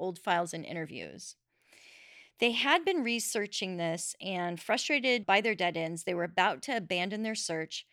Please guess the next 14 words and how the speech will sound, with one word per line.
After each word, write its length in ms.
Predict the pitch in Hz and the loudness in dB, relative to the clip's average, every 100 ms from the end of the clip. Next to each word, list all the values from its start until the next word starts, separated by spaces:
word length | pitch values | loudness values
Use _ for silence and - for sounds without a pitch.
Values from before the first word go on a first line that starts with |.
| _ _ - | _ _ -4
when 160 | 220 | 2
they 120 | 226 254 | 4 4
were 100 | 339 | 4
approached 460 | 339 - 220 220 - | 2 0 -2 -2 0
by 140 | 214 | 0
Emily 440 | - 180 185 196 | 0 -4 -4 -4
Manzik, 560 | 202 214 240 220 143 - - | -2 0 0 -2 -4 -6 -6
a 80 | 185 | -6
student 500 | - 247 247 277 - | -2 -2 0 -2 0
that 160 | 202 | 0
attended 440 | 208 208 180 170 165 | 0 -4 -2 -2 -2
High 240 | 175 175 | 0 0
Point 280 | - 170 - | -2 -8 -8
University. 760 | 160 156 202 208 - 85 - | -8 -4 -4 -4 -6 -10 -16